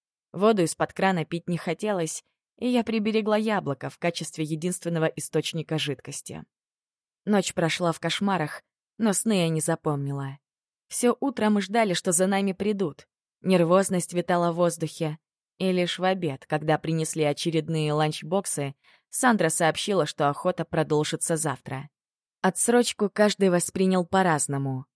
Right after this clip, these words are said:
Андрей с Лешей, по очереди закрывая друг друга от камер, пытались избавиться от наручников.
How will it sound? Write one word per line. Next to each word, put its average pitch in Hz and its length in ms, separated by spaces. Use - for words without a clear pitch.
Андрей 180 400
с - 100
Лешей, 208 340
по 151 140
очереди 151 480
закрывая 151 580
друг 143 280
друга 151 320
от 151 120
камер, 175 340
пытались 185 520
избавиться 170 580
от - 120
наручников. 143 840